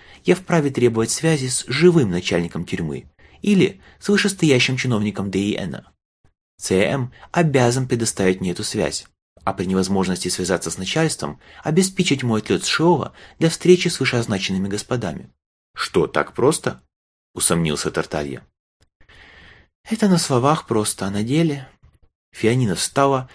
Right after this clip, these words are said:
и прошлась по комнате для свиданий из угла в угол. В отличие от заключенного, адвокат обладала большей свободой перемещений.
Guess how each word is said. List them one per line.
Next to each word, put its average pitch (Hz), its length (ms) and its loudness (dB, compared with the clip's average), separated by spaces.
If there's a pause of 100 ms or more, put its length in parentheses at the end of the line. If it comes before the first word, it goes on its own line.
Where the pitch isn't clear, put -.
(140)
и - 80 -4
прошлась 147 380 2
по 127 120 0
комнате 98 420 -2
для 87 120 -4
свиданий 117 500 -2
из 90 160 -4
угла 80 260 0
в 73 100 -8
угол. - 320 -6 (500)
В 80 40 -8
отличие 80 360 -4
от 73 40 -2
заключенного, 90 720 -2 (240)
адвокат 135 480 0
обладала 151 420 2
большей 87 340 2
свободой 78 420 0
перемещений. 78 760 -4